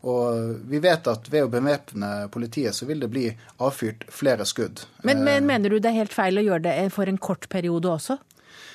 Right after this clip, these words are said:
Speaker 1: Eh, det er jo det som er mitt store problem her, det er at jeg klarer ikke å se hvordan man skal klare å komme seg ut av den korte perioden, for den
Speaker 2: Og
Speaker 1: trusselen
Speaker 2: da
Speaker 1: man
Speaker 2: mener du
Speaker 1: peker
Speaker 2: at det
Speaker 1: på
Speaker 2: hadde vært greiere å sagt nei?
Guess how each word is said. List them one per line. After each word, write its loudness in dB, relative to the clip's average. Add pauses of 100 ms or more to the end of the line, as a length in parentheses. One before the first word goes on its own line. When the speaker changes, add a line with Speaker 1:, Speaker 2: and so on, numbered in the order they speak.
(200)
Speaker 1:
Eh, 6
det -2
er 6
jo 8
det 10
som 2
er 4
mitt 2
store 0 (140)
problem 4
her, -6
det -2
er 2
at -6
jeg -2
klarer -4
ikke -12
å -8
se 2
hvordan -4
man -6
skal -12
klare -2
å -14
komme -4
seg -4
ut 0
av -6
den -2
korte -2
perioden, -8
for -8
den 0
Speaker 2:
Og -10
Speaker 1:
trusselen 0
Speaker 2:
da 4
Speaker 1:
man 2
Speaker 2:
mener 2
du 2
Speaker 1:
peker 4
Speaker 2:
at -2
det 2
Speaker 1:
på 2
Speaker 2:
hadde 0
vært -14
greiere 0
å -4
sagt -6
nei? -4